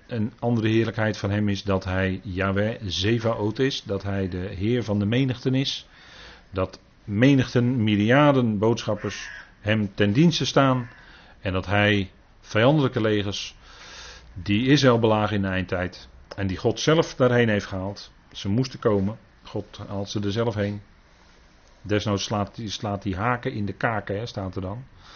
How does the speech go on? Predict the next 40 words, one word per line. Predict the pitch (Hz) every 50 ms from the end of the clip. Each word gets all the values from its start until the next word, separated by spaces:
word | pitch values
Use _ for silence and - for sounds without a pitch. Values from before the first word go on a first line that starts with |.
| - - - - - -
Maar | - 85 85
hij | 87
haalt | 92 113 131 139
ze | 135 -
erheen, | 156 131 135 131 127 135 147 143 - - - _
optrekken | - 147 - 156 147 147 - 143 135 131 135 135
naar | 127 127 123 123
Jeruzalem, | 123 117 110 117 117 104 110 104 104 113
optrekken | 123 123 - - 117 107 110 113
naar | 110 -
Israël, | 107 107 104 104 101 104 -
om | - 120 104 101 92
ze | 95 101 101
vervolgens | 87 87 85 104 131 139 123 113 123 120 - - - - - - - - - -
als | - 104 101 92 85
Yahweh | 92 95 95 95 110 107 101
Zebaot | 98 107 107 110 107 101 92 90 -
vernietigend | - - 90 92 101 101 107 90 95 90
te | - 98
verslaan. | 90 98 - - 104 92 85 78 - - - - -
Dat | - 95 90 117 - -
is | 107 -
zijn | - 110 101 98
heerlijkheid, | 104 135 135 120 107 - 87 82 80 - - - _ - - -
dat | - 101 -
hij | 101 90
dat | 90 85 -
zo | - 98 92
doet. | 92 101 95 - - _ _ _ _ _ - - - - _ _ - _ - - - _ _ _ _ _ _ _ _ - - - - - - _ _ _ - - _ _ _ _ _
Hè, | - - 95 110 127
Gods | 110 - - 107 98 -
heerlijkheid | - 107 117 120 113 104 107 104 101 -
is | 104 -
dat | 104 98 92 -
hij | 101 95 - - - - - - - - _
de | - -
farao | - - - 131 139 139 131 131 127 120 120 120 120
te | 117 -
kijk | - - 120 107 104 101
zet. | - - 82 80 - - -